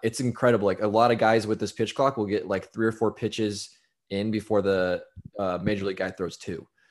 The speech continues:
Um, so it, it, it, it's, it's gonna cut time in the games, which, which is really fun. And I don't know if you guys have ever seen a game live where a pitcher intentionally tries to pitch quickly.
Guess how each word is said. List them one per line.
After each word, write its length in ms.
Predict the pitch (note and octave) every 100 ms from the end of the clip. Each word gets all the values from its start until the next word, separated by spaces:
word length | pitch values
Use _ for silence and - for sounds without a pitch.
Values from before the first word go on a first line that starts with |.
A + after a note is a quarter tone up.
| _ -
Um, 260 | A2+ F#2+ F#2
so 160 | A2
it, 140 | A2 A2
it, 220 | A#2 -
it, 160 | A#2 A#2
it's, 280 | A#2 A2 -
it's 160 | B2
gonna 200 | - B2+
cut 280 | G#2+ - A2+
time 200 | - A2
in 40 | G#2
the 60 |
games, 280 | G2 G#2 G#2
which, 140 | A2 D#2 G#2 G#2 _
which 260 | A2+ G#2+ G2
is 100 | G2
really 180 | G#2+
fun. 260 | G#2 G#2+ G2+
And 160 | G2 - _ _ _ -
I 80 | G#2+
don't 80 | C#3
know 80 |
if 120 | C#3 C3
you 100 | A#2+
guys 180 | A#2+
have 120 | A#2 G#2+
ever 420 | A#2 A#2 G#2 F2+ _ _
seen 400 | - - - C3
a 60 | A#2+
game 480 | F#2 A2 A2 G#2 G2
live 360 | G2+ G#2 G2
where 520 | F#2+ G2 F#2+ F#2+ F#2+ -
a 80 | G2+
pitcher 340 | - A2+ -
intentionally 560 | G#2 F#2+ A2+ A2 A2 G2
tries 380 | - G#2+ G2+ -
to 80 |
pitch 320 | - - A2 -
quickly. 580 | - A2 D3+ F3 G3+